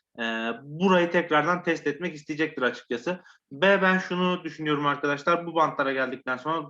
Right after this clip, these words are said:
yani Tron iki lirayı da görmüş olacak böylelikle. Yani hedefimiz bir tık daha geç gerçekleşmiş olsa da, e, biz hedefimize ulaşmış olacağız. Benim dediğim gibi beklediğim hedef iki liraydı en başta. Daha büyük hedeflerim var mı? Evet, bir dolar hedefi bekliyorum ben Tron'da.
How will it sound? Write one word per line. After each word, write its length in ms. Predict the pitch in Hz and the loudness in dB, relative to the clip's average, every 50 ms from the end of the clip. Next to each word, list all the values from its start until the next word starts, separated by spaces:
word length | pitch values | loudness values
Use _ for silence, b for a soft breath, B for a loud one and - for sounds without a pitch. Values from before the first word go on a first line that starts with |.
| - | -4
yani 320 | 139 131 127 123 123 123 - | 0 0 0 0 -2 -4 -6
Tron 340 | - 147 151 143 151 147 147 | -2 0 0 0 0 -2 -6
iki 200 | - 147 - 156 | -12 -10 -4 -2
lirayı 220 | 151 143 139 139 135 | 0 2 4 4 2
da 60 | 135 | 2
görmüş 380 | 123 131 139 143 165 165 - 156 | 2 2 0 0 -2 -4 -2 -2
olacak 320 | 139 123 127 120 - - | 0 0 -2 -4 -4 -4
böylelikle. 640 | 123 120 117 120 117 120 120 - - 175 185 180 B B B B B B _ | -4 -2 -2 -2 -4 -4 -6 -2 -2 -2 -2 -2 B B B B B B _
Yani 200 | 123 123 120 120 | -2 0 0 0
hedefimiz 580 | 131 135 139 147 147 147 147 147 135 135 135 135 | -2 -2 -2 -2 -2 -2 -4 -4 -4 -6 -2 -2
bir 200 | 156 151 151 - | -2 -2 0 -4
tık 180 | 143 131 - | -8 -6 0
daha 160 | - 131 123 120 | 2 2 2 2
geç 440 | 117 135 151 151 151 - - - | 2 2 0 0 0 -6 -14 -4
gerçekleşmiş 640 | - 135 127 127 139 123 - - 120 - - - - | -2 -2 -2 -2 -4 -8 -6 -8 -10 -10 -12 -4 -2
olsa 260 | 156 147 147 - 131 | -2 -2 0 -2 -2
da, 220 | 156 175 185 185 B B B _ _ - | 0 0 -2 -2 B B B _ _ -6
e, 240 | 127 120 123 123 127 | -2 -2 -2 -2 -4
biz 140 | 165 - - | -6 -2 0
hedefimize 460 | 156 139 135 139 139 143 151 160 190 | 0 0 0 -2 -2 -6 -2 0 2
ulaşmış 500 | 180 165 160 156 147 - - 185 185 - | 2 2 2 0 0 0 -4 -4 -2 0
olacağız. 400 | 175 170 151 147 165 185 185 b b b b b _ _ - | -2 0 0 0 -2 -2 -4 b b b b b _ _ -4
Benim 320 | 139 170 180 185 190 185 | -2 0 0 2 2 0
dediğim 260 | 190 185 196 185 170 | 0 0 -2 -2 -4
gibi 380 | 151 143 135 135 127 127 123 139 | -4 -4 -2 -2 -2 -2 -2 -4
beklediğim 400 | 156 151 156 160 151 156 156 156 | -4 -4 -4 -6 -6 -4 -4 -2
hedef 240 | 151 160 160 147 151 | 0 -2 -2 -2 -4
iki 180 | 147 - 175 | -6 -2 -2
liraydı 280 | 156 143 139 131 123 127 | 2 2 2 2 2 2
en 180 | 123 120 120 | 0 0 0
başta. 280 | 120 123 123 151 156 143 | -2 -2 -2 -4 -2 -2
Daha 300 | 147 147 151 160 151 147 | 0 2 4 2 2 2
büyük 160 | 147 147 147 | -4 -4 -4
hedeflerim 420 | 156 151 151 151 147 147 147 160 165 | -4 -4 -4 -2 -2 -2 0 2 2
var 100 | 156 151 | 2 2
mı? 120 | 170 170 | 2 0
Evet, 240 | 151 135 117 - _ | -2 -4 -4 -4 _
bir 160 | 151 151 139 | -2 -2 0
dolar 240 | 143 147 143 143 143 | 0 2 2 2 0
hedefi 300 | 143 143 143 139 139 - | 0 0 -2 -2 -4 -2
bekliyorum 400 | 139 135 135 - - 113 110 113 | -2 -2 -2 -2 -6 -6 -4 -4
ben 180 | 117 117 113 - | -4 -6 -6 -8
Tron'da. 400 | - 120 120 127 156 170 165 | -10 -10 -6 -4 -4 -4 -4